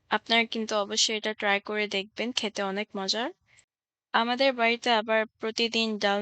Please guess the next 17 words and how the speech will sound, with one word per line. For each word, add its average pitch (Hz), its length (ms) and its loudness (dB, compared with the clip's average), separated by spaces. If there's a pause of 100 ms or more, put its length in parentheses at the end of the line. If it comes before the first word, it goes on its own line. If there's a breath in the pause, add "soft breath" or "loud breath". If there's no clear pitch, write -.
না 220 180 -2
হলে 214 280 -4
হয় 208 280 -4
না। 196 160 -2 (920)
So - 220 -6 (120)
আজকে - 540 2 (380)
মসুরির 233 520 0 (100)
ডাল 220 260 2 (200)
আর 190 240 0
জলপাই 202 500 -4
দিয়ে 214 220 -2
শুকনো 220 580 -2 (1040)
ডাল 202 260 2 (340)
রান্না 196 360 0
করা 202 280 -2
হচ্ছে। 220 360 2 (920)
And 208 300 4